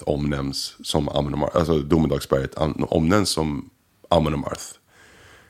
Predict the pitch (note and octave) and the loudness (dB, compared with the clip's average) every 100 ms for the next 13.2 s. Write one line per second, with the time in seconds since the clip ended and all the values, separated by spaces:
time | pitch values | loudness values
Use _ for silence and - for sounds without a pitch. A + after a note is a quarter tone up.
0 | - - - - F2 D2 E2 D#2+ C#2+ C2+ | -8 0 2 4 4 4 6 6 6 4
1 | C2+ C#2+ C#2 - - _ - - D#2 D2+ | -2 -2 -4 -6 -18 _ -6 4 6 6
2 | D2+ G#2 G#2 - - - - _ _ - | 6 6 4 2 -6 -14 -16 _ _ -20
3 | - - - _ - D2 C#2 C#2 - - | -20 -20 -20 _ 0 2 2 0 0 2
4 | D#2+ - _ _ - E2+ D#2 D2+ D2 C#2 | 2 0 _ _ -2 2 4 2 2 0
5 | - - E2+ F#2+ F2+ D#2+ D#2+ D2 - - | -2 0 2 2 0 4 4 4 -4 -14
6 | - - - - - G2 A2+ C#3+ - - | -12 -12 -14 -4 2 4 4 4 2 -2
7 | - E2+ D2+ C2+ C#2 C2+ C#2+ - - - | 2 4 4 0 0 2 2 0 -4 -2
8 | B1+ - B1 C2+ C2+ - - - - - | -2 0 0 0 -2 -6 -16 -20 -20 -20
9 | - - - _ _ _ _ - - - | -20 -20 -20 _ _ _ _ -20 -18 -2
10 | F#2 F#2 G2 F#2+ F#2 F2+ - G2+ F#2+ G#2 | 2 6 6 6 4 0 4 8 10 8
11 | G2 F#2 F#2 F2 E2+ E2 - D#2+ D#2 D2 | 8 6 6 4 4 0 2 4 6 6
12 | D2+ D2+ E2+ B2 - - - - - - | 4 2 4 4 4 -2 -4 -6 -8 -6
13 | D2+ C#2+ | -4 -4